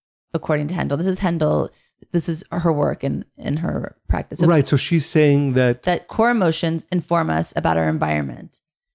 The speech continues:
Speaker 1: and they're not subject to conscious control. So it's triggered by the environment, right? Each
Speaker 2: Okay.
Speaker 1: co-,
Speaker 2: I,
Speaker 1: okay.
Speaker 2: that, that I understand.
Speaker 1: So which part did I lose you at?
Speaker 2: No, no, no. And then, and then, so, so we have the core emotions,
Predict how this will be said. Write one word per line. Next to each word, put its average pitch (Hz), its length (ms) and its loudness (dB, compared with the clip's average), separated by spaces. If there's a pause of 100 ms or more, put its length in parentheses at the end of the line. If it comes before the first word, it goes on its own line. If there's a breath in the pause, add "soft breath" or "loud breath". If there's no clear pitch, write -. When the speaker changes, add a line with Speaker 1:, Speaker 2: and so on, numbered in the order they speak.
(220)
Speaker 1:
and 170 180 2
they're 170 100 2
not 175 320 0
subject 170 400 -2
to 170 80 -2
conscious 156 540 -2
control. - 680 -4 (840)
So 202 320 2
it's - 180 -2 (120)
triggered 196 320 2
by 156 160 0
the 143 80 -4
environment, 127 580 -4 (160)
right? 170 240 0
Each 185 100 0
Speaker 2:
Okay. 139 280 0 (120)
Speaker 1:
co-, 123 80 0
Speaker 2:
I, 135 40 4
Speaker 1:
okay. 151 240 2
Speaker 2:
that, 160 380 2 (240)
that 151 180 6
I 151 60 6
understand. 131 320 2
Speaker 1:
So 190 80 2
which 196 200 0
part 180 140 2
did 165 120 0
I 160 60 2
lose 160 240 -2
you 175 80 -2
at? 160 80 4
Speaker 2:
No, 185 120 8
no, 180 80 8
no. 175 40 6
And 165 200 6
then, 175 180 6
and 170 160 4
then, 143 140 6
so, 151 180 2
so 139 160 2
we 135 100 4
have 151 140 4
the 147 60 -2
core 160 160 2
emotions, 127 440 4